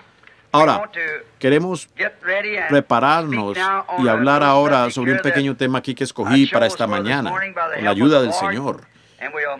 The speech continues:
Speaker 1: Y hablaremos tan
Speaker 2: speak
Speaker 1: brevemente
Speaker 2: just
Speaker 1: como
Speaker 2: as briefly as
Speaker 1: podamos,
Speaker 2: we can
Speaker 1: debido a la
Speaker 2: because of
Speaker 1: conexión de la
Speaker 2: the
Speaker 1: gente.
Speaker 2: hookup of the people. I hope you all
Speaker 1: Espero que
Speaker 2: got
Speaker 1: todos
Speaker 2: a,
Speaker 1: ustedes tienen
Speaker 2: all
Speaker 1: una,
Speaker 2: across the
Speaker 1: por toda la
Speaker 2: nation,
Speaker 1: nación
Speaker 2: got a
Speaker 1: tienen una
Speaker 2: fine
Speaker 1: hermosa
Speaker 2: morning like
Speaker 1: mañana
Speaker 2: we
Speaker 1: como
Speaker 2: have
Speaker 1: la
Speaker 2: here in
Speaker 1: tenemos aquí en
Speaker 2: Indiana.
Speaker 1: Indiana.
Speaker 2: Nice,
Speaker 1: Un
Speaker 2: cool,
Speaker 1: clima agradable,
Speaker 2: fine
Speaker 1: fresco y
Speaker 2: weather
Speaker 1: hermoso.
Speaker 2: we're having out
Speaker 1: Estamos
Speaker 2: this
Speaker 1: teniendo
Speaker 2: morning.
Speaker 1: ahora desde que llovió
Speaker 2: Very
Speaker 1: y está
Speaker 2: fine.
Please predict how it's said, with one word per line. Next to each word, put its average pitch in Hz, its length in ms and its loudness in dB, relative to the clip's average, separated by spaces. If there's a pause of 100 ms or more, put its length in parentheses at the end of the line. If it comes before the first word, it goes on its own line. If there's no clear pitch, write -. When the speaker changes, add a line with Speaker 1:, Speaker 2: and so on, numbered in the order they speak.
Speaker 1:
Y 117 40 -6
hablaremos 120 500 0
tan 151 120 -2
Speaker 2:
speak 127 40 0
Speaker 1:
brevemente 160 420 2
Speaker 2:
just 151 60 0
Speaker 1:
como 131 120 2
Speaker 2:
as 123 60 -4
briefly 113 180 2
as 135 60 4
Speaker 1:
podamos, 135 400 -4
Speaker 2:
we 180 60 -6
can 202 100 -4
Speaker 1:
debido 165 220 2
a 175 40 2
la 175 80 2
Speaker 2:
because - 20 2
of - 40 -4
Speaker 1:
conexión 131 380 0
de 131 80 4
la 123 80 2
Speaker 2:
the 104 60 -2
Speaker 1:
gente. 135 300 -2
Speaker 2:
hookup 190 200 -6
of 170 80 -6
the 160 80 -8
people. 190 320 -10
I 165 180 -4
hope 196 260 -8
you 180 80 -4
all 190 80 -2
Speaker 1:
Espero 190 180 0
que - 60 -4
Speaker 2:
got 185 60 0
Speaker 1:
todos 208 160 2
Speaker 2:
a, 202 40 -4
Speaker 1:
ustedes 180 280 -2
tienen 170 220 -4
Speaker 2:
all 165 80 0
Speaker 1:
una, 156 160 0
Speaker 2:
across 180 240 -4
the - 80 -20
Speaker 1:
por 127 100 -4
toda 160 140 4
la 165 60 2
Speaker 2:
nation, 147 80 2
Speaker 1:
nación 147 180 0
Speaker 2:
got 143 40 -4
a 156 40 2
Speaker 1:
tienen 147 120 2
una 147 100 2
Speaker 2:
fine 139 120 0
Speaker 1:
hermosa 151 200 -2
Speaker 2:
morning 135 100 0
like 120 80 2
Speaker 1:
mañana 139 200 2
Speaker 2:
we 127 60 -2
Speaker 1:
como 127 120 -2
Speaker 2:
have - 20 0
Speaker 1:
la 120 60 4
Speaker 2:
here 117 140 0
in 110 40 -4
Speaker 1:
tenemos 123 260 -2
aquí 113 200 -2
en 110 60 -4
Speaker 2:
Indiana. 123 380 -2
Speaker 1:
Indiana. 151 260 -4
Speaker 2:
Nice, 170 100 -14 (140)
Speaker 1:
Un - 60 -20
Speaker 2:
cool, - 120 -14
Speaker 1:
clima 117 260 2
agradable, 127 540 2
Speaker 2:
fine 147 200 0
Speaker 1:
fresco - 200 -4
y - 20 0
Speaker 2:
weather 110 160 -2
Speaker 1:
hermoso. 131 460 -4
Speaker 2:
we're 135 120 -4
having 156 260 -8
out 156 60 -16
Speaker 1:
Estamos 156 300 -2
Speaker 2:
this - 20 -12
Speaker 1:
teniendo 135 280 0
Speaker 2:
morning. 143 80 6 (100)
Speaker 1:
ahora 147 100 4
desde 123 140 -2
que 117 120 -2
llovió 110 320 0
Speaker 2:
Very 107 160 -2 (100)
Speaker 1:
y 131 40 -4
está 117 180 -4
Speaker 2:
fine. 107 40 -2